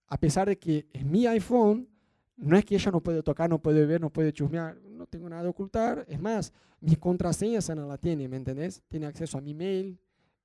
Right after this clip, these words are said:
La vida es compartida. Eh, por eso nos casamos, <laughs> ¿me entendés? Entonces, está muy bueno que una pareja no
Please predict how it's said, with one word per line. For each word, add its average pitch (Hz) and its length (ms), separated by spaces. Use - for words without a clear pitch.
La 139 180
vida 139 160
es 147 60
compartida. 185 640
Eh, - 220
por 135 160
eso 139 160
nos 151 100
casamos, 147 540
<laughs> - 100
¿me 170 180
entendés? 160 460
Entonces, 170 400
está 220 240
muy 254 280
bueno 240 320
que 214 80
una 202 140
pareja 190 420
no 202 500